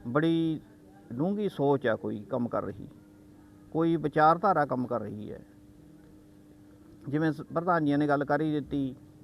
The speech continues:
ਵੀ ਸਾਨੂੰ ਸ਼ੱਕ ਪੈ ਰਿਹਾ ਵੀ ਦੇਸ਼ ਦਾ ਗ੍ਰਹਿ ਮੰਤਰੀ ਜਦੋਂ ਲੋਕ ਸਭਾ ਦੇ ਵਿੱਚ ਇਹ ਗੱਲ ਕਹਿ ਸਕਦਾ, ਕਹਿ ਸਕਦੇ ਨੇ ਵੀ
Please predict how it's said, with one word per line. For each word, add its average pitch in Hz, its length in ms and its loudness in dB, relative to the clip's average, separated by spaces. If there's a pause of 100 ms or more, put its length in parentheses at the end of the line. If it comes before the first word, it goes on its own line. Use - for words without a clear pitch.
(220)
ਵੀ 170 160 0
ਸਾਨੂੰ 185 380 0
ਸ਼ੱਕ 185 260 0
ਪੈ 143 240 2
ਰਿਹਾ 113 300 -2 (1300)
ਵੀ 175 360 0
ਦੇਸ਼ 170 460 2
ਦਾ 190 320 6
ਗ੍ਰਹਿ 165 260 4
ਮੰਤਰੀ 165 460 0 (840)
ਜਦੋਂ 165 440 4
ਲੋਕ 165 260 0
ਸਭਾ 180 260 2
ਦੇ 165 140 0
ਵਿੱਚ 139 220 -2 (600)
ਇਹ 185 160 2
ਗੱਲ 185 160 4
ਕਹਿ 196 240 4
ਸਕਦਾ, 156 460 0 (840)
ਕਹਿ 180 160 6
ਸਕਦੇ 180 360 4
ਨੇ 143 200 0 (1500)
ਵੀ 175 520 2